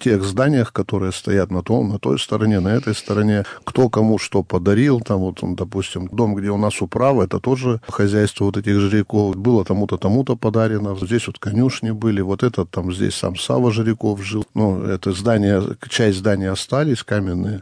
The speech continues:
часть там, видимо, пожар был или что-то, без крыши стоит. И там садик был. Вот ходили по садику, смотрели, там огромные эти потолки. Ну, интересно, когда история оживает. Ты понимаешь, кто это начинал, кто это делал. Ну, и у нас вообще интересная история села, что там даже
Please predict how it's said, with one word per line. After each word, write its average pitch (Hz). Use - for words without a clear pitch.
часть -
там, 92
видимо, 90
пожар 113
был 104
или 90
что-то, 87
без 90
крыши 98
стоит. 90
И 87
там 123
садик 104
был. 95
Вот 113
ходили 98
по 85
садику, 120
смотрели, 101
там 92
огромные 95
эти -
потолки. 107
Ну, 127
интересно, 120
когда 98
история 110
оживает. 98
Ты 98
понимаешь, 107
кто -
это 92
начинал, 117
кто 95
это 95
делал. 113
Ну, 135
и 101
у 101
нас 107
вообще 104
интересная 107
история 95
села, 120
что 98
там 95
даже 95